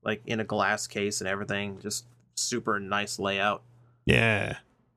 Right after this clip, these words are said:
Speaker 2: There's a, there's one of those downtown Toronto, which is real bad at making me, like, every time I get away from thinking about six scale, if I swing by there and I see their display with, like, like,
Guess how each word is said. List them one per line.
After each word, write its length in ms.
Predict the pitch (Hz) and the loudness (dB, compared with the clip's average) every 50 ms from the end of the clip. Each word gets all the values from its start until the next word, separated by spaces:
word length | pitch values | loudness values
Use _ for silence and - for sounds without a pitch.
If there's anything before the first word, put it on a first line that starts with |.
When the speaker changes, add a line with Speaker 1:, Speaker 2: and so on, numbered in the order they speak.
| _ _ _ _ _ _ _ _ _ _ _ _ _ _ _ _ _ _ _ _ _ _ _ _ | _ _ _ _ _ _ _ _ _ _ _ _ _ _ _ _ _ _ _ _ _ _ _ _
Speaker 2:
There's 200 | - 147 165 147 165 | 4 4 6 8 8
a, 160 | 175 160 151 | 8 8 8
there's 180 | 170 185 151 151 | 8 8 8 8
one 100 | 196 190 | 6 8
of 80 | 180 | 8
those 240 | 165 175 165 143 135 | 8 6 6 6 6
downtown 440 | 131 143 139 143 135 123 135 139 135 | 6 8 8 8 6 6 4 4 4
Toronto, 400 | 123 127 123 120 123 127 123 117 | 4 6 6 8 8 8 8 6
which 220 | 110 107 107 - 117 | 4 4 2 2 0
is 160 | 110 98 107 | 0 0 2
real 240 | 107 127 127 127 117 | 4 6 6 6 4
bad 380 | 104 104 120 117 117 120 117 | 4 4 4 6 6 6 6
at 100 | 113 95 | 4 4
making 400 | 113 113 113 113 110 127 120 120 | 4 4 4 4 6 6 6 6
me, 160 | 117 117 117 | 6 6 6
like, 160 | 110 110 107 113 | 4 4 4 4
every 120 | 123 127 | 4 4
time 160 | 127 143 143 | 4 4 4
I 80 | 135 120 | 4 4
get 160 | 113 131 127 | 6 6 6
away 300 | 123 120 110 113 113 113 | 6 6 6 6 4 4
from 160 | - - 117 | 4 2 2
thinking 260 | - - 120 110 123 | 2 2 2 4 4
about 260 | 117 107 117 113 92 - | 4 6 6 4 4 4
six 220 | - 120 110 - | 0 0 2 0
scale, 380 | - - 123 110 107 104 - - - - - - - - _ _ _ _ _ _ _ _ - | 2 4 6 6 6 4 2 -2 -10 -20 -20 -20 -20 -20 _ _ _ _ _ _ _ _ 0
if 120 | 139 123 | 4 4
I 60 | 135 127 | 6 6
swing 260 | - - 165 143 135 | 6 6 6 6 8
by 200 | 127 117 120 120 | 8 8 8 8
there 180 | 117 127 123 120 | 8 6 6 6
and 80 | 113 110 | 6 4
I 60 | 113 | 4
see 220 | - - 135 127 | 4 4 4 6
their 140 | 113 120 120 | 6 6 4
display 440 | 98 110 - - - 120 123 117 113 | 4 4 2 4 4 6 6 6 6
with, 160 | 110 113 110 | 4 2 2
like, 180 | - 113 - - - - | 2 0 0 -2 -2 0
like, 280 | 117 131 110 - - | 2 2 2 2 -4